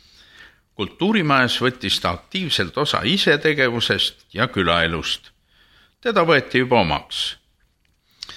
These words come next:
Kord kutsus endine kolhoosi esimees teda Jõgeveste maile kolhoosiklubi juhatajaks.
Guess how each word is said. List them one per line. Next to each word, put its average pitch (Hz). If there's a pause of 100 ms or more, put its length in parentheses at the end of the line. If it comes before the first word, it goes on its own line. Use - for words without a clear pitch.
(400)
Kord 135
kutsus 165
endine 123 (220)
kolhoosi 143
esimees 104 (440)
teda 117
Jõgeveste 110
maile 117 (100)
kolhoosiklubi 123
juhatajaks. 82